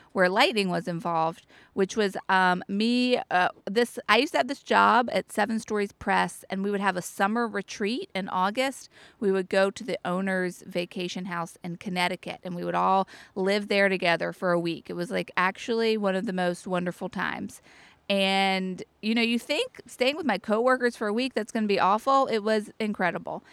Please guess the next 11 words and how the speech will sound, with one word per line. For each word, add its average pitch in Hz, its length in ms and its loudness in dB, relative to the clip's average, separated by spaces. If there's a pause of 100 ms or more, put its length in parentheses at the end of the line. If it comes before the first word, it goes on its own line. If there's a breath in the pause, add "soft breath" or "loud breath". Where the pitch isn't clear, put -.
(360 soft breath)
And 202 180 2
we, 233 500 4
there's 214 200 2
a 214 40 -2
bunch 214 220 2
of 233 60 -12
canoes 190 380 0
there. 202 320 0 (380)
And 185 220 -4
one 180 200 0
day, 180 540 2